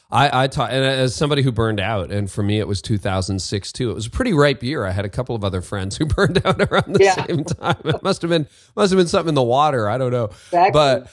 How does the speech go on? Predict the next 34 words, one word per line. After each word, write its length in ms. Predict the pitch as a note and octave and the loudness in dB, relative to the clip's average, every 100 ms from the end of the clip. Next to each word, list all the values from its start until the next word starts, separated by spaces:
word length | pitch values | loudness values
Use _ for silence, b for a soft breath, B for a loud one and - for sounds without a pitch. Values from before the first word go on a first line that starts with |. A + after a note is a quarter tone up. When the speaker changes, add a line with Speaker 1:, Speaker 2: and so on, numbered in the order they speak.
| b b | b b
Speaker 1:
uh, 240 | C#3 B2 A2+ | -2 -2 0
you 160 | D#3 | 0
know, 300 | D3+ C#3 C#3 | 2 2 0
you 220 | A#2+ D3+ - | -2 -2 0
could, 260 | E3 A2 | -2 -2
you 100 | C#3 | -4
could, 140 | C#3 A2+ | -2 -2
I 140 | C3 | -2
could 160 | C#3+ A#2 | -2 -2
blame 280 | A#2+ B2 | 0 2
a 40 | A#2+ | 0
growing 400 | A2+ A#2 A#2 A2+ | 0 2 2 0
church. 360 | - A#2 A2+ | 0 0 2
I 120 | A2 G#2+ | 0 -2
could 160 | A#2+ | -4
blame 360 | G2+ G#2+ A2 A2 | -2 0 0 2
whatever. 420 | G#2+ G#2 A2 G#2 | 2 4 2 2
But 180 | G#2 A#2 | 2 0
at 120 | A2+ | 0
the 140 | A#2+ | 2
end 160 | C3 F3 | 2 2
of 60 | C3+ | 0
the 100 | A2 | 0
day, 380 | A2+ A#2 G#2 | 0 0 0
I, 140 | F#2 G2+ | -2 -4
it's 380 | G#2+ C3 D3 - | -2 -2 -2 -2
me. 400 | G2+ F3 F#2+ - | 0 0 -2 -6
I 580 | - G#2 C3+ D#3 D#3 D#3 | -4 0 2 2 2 0
led 400 | C3 A#2 G#2+ G#2+ | 0 0 0 -2
myself 560 | G2+ F#2+ - F2+ E2+ | -2 -4 -6 -8 -6
into 240 | F2+ - F#2 | -6 -6 -6
an 80 | |
unhealthy 480 | F2 D#2+ D#2+ - - | -6 -6 -8 -10 -12
place. 400 | - F#2 D2+ - | -8 -8 -10 -12